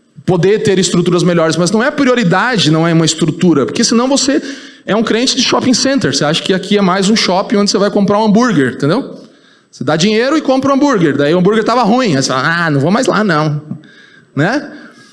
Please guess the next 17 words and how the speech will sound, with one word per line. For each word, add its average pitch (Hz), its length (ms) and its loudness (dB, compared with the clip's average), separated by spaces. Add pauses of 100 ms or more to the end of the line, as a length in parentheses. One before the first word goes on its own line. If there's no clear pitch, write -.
(160)
Esse 233 260 0
é 311 40 2
o 302 40 2
tipo 311 220 0
de 294 100 0
consumismo 269 800 2
cristão, 160 560 0
e 190 360 2
nós 175 160 -2
somos 196 180 0
chamados 185 340 0
a - 20 2
ser 190 200 -2
provedores 190 720 0
do 135 100 0
evangelho, 117 500 0
irmãos. - 480 -8